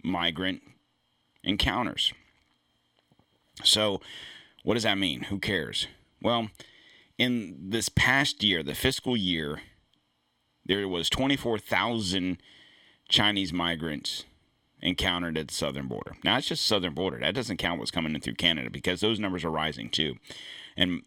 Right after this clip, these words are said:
oddly enough, we're not talking about that. But most of these individuals are military-age men. And what if their purpose of being here has nothing to do with joining our military, but maybe joining a military?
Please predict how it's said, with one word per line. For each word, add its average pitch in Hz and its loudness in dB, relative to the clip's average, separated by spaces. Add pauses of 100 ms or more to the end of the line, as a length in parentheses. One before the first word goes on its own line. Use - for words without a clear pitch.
(320)
oddly 85 2
enough, 80 -4
we're 71 -4
not 65 -6
talking 98 -2
about 57 -6
that. 50 -4
But 104 4 (1500)
most 160 6
of 120 2
these 151 4
individuals 98 2
are 117 6 (640)
military-age 101 2
men. 113 2 (1000)
And 120 2
what 170 6
if 202 2
their 151 6
purpose 101 2
of 90 -2
being 98 2
here 95 0
has 95 0
nothing 117 2
to 95 0
do 120 2
with 90 2
joining 95 2
our 113 2
military, 80 -2
but 76 -4
maybe 101 0
joining 104 0
a 127 2
military? - -6